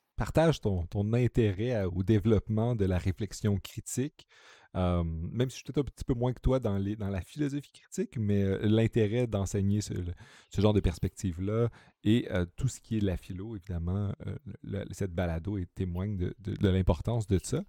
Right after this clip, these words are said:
Euh, je pense qu'on a fait le tour d'une, de, de, du champ de l'innovation sociale. On l'a très bien présenté. Puis si je résume un peu,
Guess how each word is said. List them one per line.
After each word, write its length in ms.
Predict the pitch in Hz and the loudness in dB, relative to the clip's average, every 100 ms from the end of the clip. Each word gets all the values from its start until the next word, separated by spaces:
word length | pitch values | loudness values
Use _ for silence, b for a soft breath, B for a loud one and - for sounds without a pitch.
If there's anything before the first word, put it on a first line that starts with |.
| _ 107 | _ -2
Euh, 120 | 101 | -2
je 80 | - | -2
pense 180 | 233 302 | -4 -2
qu'on 140 | 185 | -2
a 80 | 110 | 0
fait 140 | 175 | 2
le 120 | 147 | 2
tour 380 | 98 - 143 208 | 4 4 4 2
d'une, 220 | 110 98 | 0 0
de, 140 | 95 95 | 0 -2
de, 180 | 92 - | -2 -10
du 260 | 95 95 | -8 -6
champ 380 | 95 - 147 165 | -4 -2 -2 0
de 80 | 123 | 0
l'innovation 420 | 104 101 95 123 | 0 -2 -2 -4
sociale. 360 | 110 92 - 196 | -4 -4 -4 -2
On 40 | |
l'a 140 | 117 98 | 0 0
très 140 | 123 | -2
bien 160 | 147 196 | -4 -2
présenté. 480 | 127 107 92 - | 0 0 -2 -4
Puis 180 | 208 - | -10 -12
si 160 | - 123 | -12 -6
je 80 | 104 | -2
résume 400 | 104 135 147 110 | 0 2 2 2
un 120 | 92 | 0
peu, 240 | - 143 | -2 -4